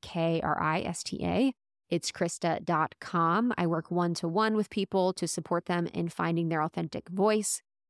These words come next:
I love to support empaths in finding their purpose. I have an amazing program called The Life Edit that has changed my life by bringing conscious awareness to all things. And I am one half of Almost Thirty Podcasts, which I do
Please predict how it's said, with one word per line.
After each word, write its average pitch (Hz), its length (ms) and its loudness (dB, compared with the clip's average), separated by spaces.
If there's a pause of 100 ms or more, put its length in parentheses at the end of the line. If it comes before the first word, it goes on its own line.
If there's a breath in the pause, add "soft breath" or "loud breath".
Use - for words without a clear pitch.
(220)
I 175 200 2
love 170 240 2
to 175 80 -2
support 165 300 -4
empaths 180 580 0
in 170 120 -2
finding 160 340 -2
their 156 120 -4
purpose. 202 520 0
I 170 80 -4
have 170 180 -2
an 170 60 0
amazing 190 380 2
program 175 380 -2
called 165 280 -2
The - 140 -6
Life 180 300 -2
Edit 180 240 0 (460)
that 151 100 -4
has 160 140 -2
changed 165 460 -2
my 156 180 -2
life 170 560 -2 (380)
by 160 120 0
bringing 165 320 0
conscious 160 440 -6
awareness 180 500 -2
to - 240 -4
all 156 260 -4 (120)
things. 202 560 -2 (440)
And 175 140 0
I 175 100 -2
am 170 220 0
one 170 200 0
half 160 300 -4
of 151 120 -4
Almost 170 260 -4
Thirty 175 200 -4
Podcasts, 175 540 -4
which 170 160 -4
I 170 80 2
do 165 300 2